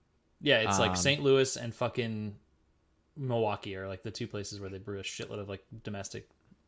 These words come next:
Speaker 2: But for craft beer, the number one is actually Portland.
Speaker 1: That
Speaker 2: They're
Speaker 1: does
Speaker 2: eighty-five
Speaker 1: not shock me.
Speaker 2: eighty-five craft breweries in the metro area of Portland as of June fourteenth, twenty twenty-one.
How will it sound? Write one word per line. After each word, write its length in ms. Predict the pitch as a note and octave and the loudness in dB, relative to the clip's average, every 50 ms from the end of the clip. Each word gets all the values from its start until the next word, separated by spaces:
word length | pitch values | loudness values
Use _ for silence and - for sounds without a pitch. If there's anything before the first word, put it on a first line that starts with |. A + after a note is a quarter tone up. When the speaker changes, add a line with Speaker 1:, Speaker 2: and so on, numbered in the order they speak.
| _ _ - | _ _ 0
Speaker 2:
But 320 | - C3 D#3 E3 - - - _ _ _ _ - | 2 4 4 2 0 -2 -8 _ _ _ _ -2
for 80 | B2 A2 | -2 -2
craft 520 | - - - C#3+ F3 G#3+ A3+ - - - A2+ | -2 0 2 4 4 4 4 0 -2 0 2
beer, 240 | G#2+ G2+ G2+ G2+ | 2 4 4 2
the 80 | F#2+ G2+ | 2 2
number 220 | G#2 A2+ A#2 A2+ G#2+ | 2 4 4 4 4
one 140 | G#2+ A2 G#2+ | 4 4 2
is 100 | G2+ G#2 | 2 2
actually 360 | G#2+ G#2+ F#2+ - G2 - - _ | 2 0 -2 -4 -8 -12 -12 _
Portland. 540 | - - B2 C3 - - G2 G#2 A2+ - - - _ _ _ _ _ _ _ _ _ _ _ - | -6 -2 -2 -2 -2 -2 -6 -8 -8 -10 -14 -18 _ _ _ _ _ _ _ _ _ _ _ 2
Speaker 1:
That 280 | D3+ D3+ E3+ F3+ F3 | 4 4 4 4 4
Speaker 2:
They're 100 | - C3 C#3 | 4 6 8
Speaker 1:
does 160 | F3 F3 - | 8 8 8
Speaker 2:
eighty-five 300 | - D#3+ D3 D3 D3 C3+ | 6 6 6 8 8 6
Speaker 1:
not 220 | C#3 D3+ - - - - | 6 6 4 0 -10 -8
shock 320 | - - A#2+ F#2 - - - | -4 -2 -2 -2 -4 -8 -14
me. 100 | - - - - - - | -20 -20 -20 -16 -6 0
Speaker 2:
eighty-five 540 | B2 C#3 D#3+ F3+ E3 - C#3+ C3+ C#3 C#3 B2+ - | 2 4 4 4 2 2 2 4 4 4 2 4
craft 340 | - C3+ B2+ B2 A#2+ - | 4 6 6 6 4 0
breweries 540 | - B2 A#2 A2+ A2 G#2 G#2 G2+ G2+ G2 G#2 | -2 0 2 2 2 2 2 2 0 0 -2
in 80 | G#2 G#2 | -2 0
the 60 | G2+ | 0
metro 400 | G2+ G2+ G2+ G2+ - - A2 G#2 | 2 0 0 0 0 -2 -2 0
area 400 | - G2+ G2+ G2 G2 G2 F#2+ G2 | 0 0 0 0 0 2 0 0
of 200 | F#2+ F#2+ F#2+ - | 0 -2 -4 -6
Portland 480 | - A2+ G#2+ - - F#2+ F#2+ F#2+ F#2 F#2 | -6 -6 -4 -4 -4 -6 -6 -4 -4 -4
as 220 | - G#2+ G2+ F#2+ | -2 -2 -2 -2
of 140 | G#2 F#2 F#2+ | -2 -4 -4
June 280 | - - A2 A2 A2 | -2 -2 0 0 0
fourteenth, 520 | G#2 - A#2 G2 - - G#2 G2 F#2 - - | -2 -2 -4 -4 -4 -4 -4 -4 -4 -6 -8
twenty 240 | - - F#2+ F2+ F2+ | -10 -8 -6 -6 -6
twenty-one. 460 | - - F#2 F#2 E2 E2 E2+ - - | -8 -8 -8 -8 -8 -8 -10 -10 -12